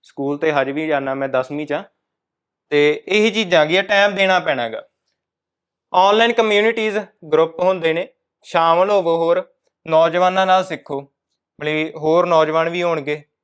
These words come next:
ਆਪਣਾ ਜਿਵੇਂ YouTube ਚੈਨਲ ਆ, ਸਾਡੇ YouTube ਚੈਨਲ ਨੂੰ ਸਬਸਕ੍ਰਾਈਬ ਕਰੋ ਤੇ ਅੱਗੇ ਇਹੋ ਜਿਹੀਆਂ ਵੀਡੀਓ ਆਉਣਗੀਆਂ ਹੀ ਜੀ, ਇਹ ਚੀਜ਼ਾਂ ਕਰ ਸਕਦੇ ਆ।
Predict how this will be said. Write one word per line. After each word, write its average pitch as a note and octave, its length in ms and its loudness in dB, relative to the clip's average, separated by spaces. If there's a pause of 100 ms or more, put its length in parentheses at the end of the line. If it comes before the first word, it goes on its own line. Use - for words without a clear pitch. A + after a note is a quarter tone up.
(340)
ਆਪਣਾ D3 300 -4
ਜਿਵੇਂ D3 280 -4
YouTube D#3 220 -6
ਚੈਨਲ D3 340 -4
ਆ, C3+ 100 -2
ਸਾਡੇ C3+ 300 -6
YouTube C#3 220 -8
ਚੈਨਲ C3+ 220 -6
ਨੂੰ C3+ 100 -6
ਸਬਸਕ੍ਰਾਈਬ C3+ 500 -6
ਕਰੋ C3+ 360 -8 (420)
ਤੇ C3+ 440 -2 (100)
ਅੱਗੇ D#3 260 -2
ਇਹੋ D#3+ 80 0
ਜਿਹੀਆਂ D3+ 200 -2
ਵੀਡੀਓ D3 260 0
ਆਉਣਗੀਆਂ D3 360 -2
ਹੀ F#3+ 140 -8 (1200)
ਜੀ, G#3 100 -2
ਇਹ G#3 260 6
ਚੀਜ਼ਾਂ A3 260 2
ਕਰ E3 180 4
ਸਕਦੇ A#2+ 420 0
ਆ। G#2 100 -12